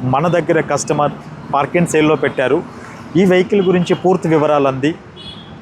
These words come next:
టూ థౌజండ్ ట్వంటీ టూ మోడల్ Astra పెట్రోల్ కమ్ సిఎన్జి వెహికల్ ఇది. బడ్జెట్ వైజ్గా వచ్చేటప్పటికి కస్టమర్ park and సేల్లో పెట్టారు కాబట్టి కస్టమర్ ఎక్స్‌పెక్టింగ్ ప్రైస్ సెవెన్ లాక్స్ ట్వంటీ ఫైవ్ థౌజండ్ కస్టమర్ ఎక్స్‌పెక్ట్ చేస్తున్నారు.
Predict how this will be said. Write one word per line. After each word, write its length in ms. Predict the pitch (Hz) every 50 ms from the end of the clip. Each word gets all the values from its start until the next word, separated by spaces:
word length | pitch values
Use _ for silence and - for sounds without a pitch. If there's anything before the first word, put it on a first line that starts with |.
| - - -
టూ 160 | 220 233 254 202 214
థౌజండ్ 380 | 196 190 185 170 196 190 180
ట్వంటీ 320 | - 165 170 170 156 185 175
టూ 240 | 143 - 175 180 180
మోడల్ 380 | 165 151 147 147 151 156 151
Astra 480 | 117 110 127 143 147 - - - 170 165
పెట్రోల్ 480 | 165 - 160 156 - - 202 220 226
కమ్ 220 | 214 220 220 214 208
సిఎన్జి 460 | - - 170 170 180 170 165 147 170
వెహికల్ 360 | 147 147 139 - - 131 123
ఇది. 220 | 123 117 160 180 - - - - - 113
బడ్జెట్ 360 | 117 143 160 156 220 208 190
వైజ్గా 420 | 170 170 175 175 160 165 165 151
వచ్చేటప్పటికి 540 | 151 139 - 156 143 127 151 143 139 - 180
కస్టమర్ 460 | 165 - 147 139 - - 165 175 170 - - 139
park 180 | - 156 - 170
and 80 | 170
సేల్లో 280 | 160 - 160 151 156 156
పెట్టారు 320 | 156 151 131 - 147 135
కాబట్టి 400 | 127 139 131 135 139 135 - 175
కస్టమర్ 500 | 160 - 165 175 - - 190 185 196 185 - -
ఎక్స్‌పెక్టింగ్ 500 | 147 131 - - 139 - - 175 160 156
ప్రైస్ 360 | - 156 147 156 175 - - - - - - - -
సెవెన్ 400 | - - 170 160 190 180 160 143
లాక్స్ 280 | 143 156 156 - -
ట్వంటీ 260 | - 151 151 151 151 175
ఫైవ్ 220 | - 165 160 -
థౌజండ్ 340 | 156 143 139 127 151 147 - -
కస్టమర్ 320 | 143 - - - 156 156
ఎక్స్‌పెక్ట్ 420 | 131 123 - - - 165 151 - 147
చేస్తున్నారు. 460 | 139 127 - - - 135 139 156 180